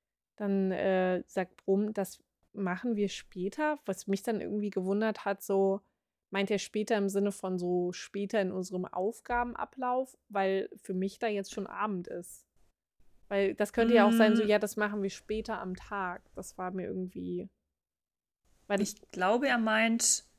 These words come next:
Speaker 2: später im generellen
Speaker 1: Okay.
Speaker 2: Ablauf des Planes,
Speaker 1: Mm.
Speaker 2: weil er sagt ja danach, „Morgen gehe ich noch einmal in
Speaker 1: Genau.
Speaker 2: den Palast.“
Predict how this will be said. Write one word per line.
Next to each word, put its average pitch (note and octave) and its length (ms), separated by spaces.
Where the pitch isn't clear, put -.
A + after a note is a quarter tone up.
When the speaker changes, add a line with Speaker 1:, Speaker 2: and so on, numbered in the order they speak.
Speaker 2:
später G#3+ 640
im G#3 440
generellen G3+ 840
Speaker 1:
Okay. - 60
Speaker 2:
Ablauf G3+ 380
des F#3+ 180
Planes, G3+ 560
Speaker 1:
Mm. - 0
Speaker 2:
weil G3+ 260
er G#3 200
sagt G#3 280
ja A#3+ 100
danach, G#3+ 560
„Morgen G#3+ 260
gehe A3+ 100
ich - 120
noch A#3 140
einmal G#3 480
in G#3 60
Speaker 1:
Genau. G3+ 100
Speaker 2:
den G3+ 60
Palast.“ G3+ 760